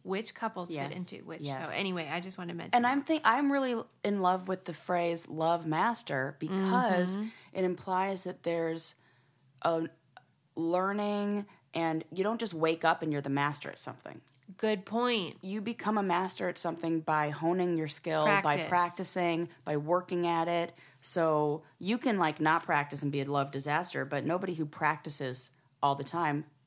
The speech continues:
Speaker 2: i-, and if you do practice, you do become a master at it.
Speaker 1: Mm-hmm.
Speaker 2: So it can really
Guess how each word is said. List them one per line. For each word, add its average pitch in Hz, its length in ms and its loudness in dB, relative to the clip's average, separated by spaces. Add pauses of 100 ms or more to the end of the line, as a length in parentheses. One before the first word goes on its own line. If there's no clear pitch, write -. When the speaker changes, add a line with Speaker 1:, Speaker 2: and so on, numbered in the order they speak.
(120)
Speaker 2:
i-, 233 140 2
and 247 120 4
if 277 80 2
you 285 100 4
do 320 200 4
practice, 208 600 0
you 311 140 2
do 339 160 4
become 165 260 -2
a 139 60 -2
master 120 380 -4
at - 120 -6
it. - 100 -10 (220)
Speaker 1:
Mm-hmm. 254 420 0
Speaker 2:
So 240 180 0
it 240 120 -4
can 254 160 2
really 247 280 0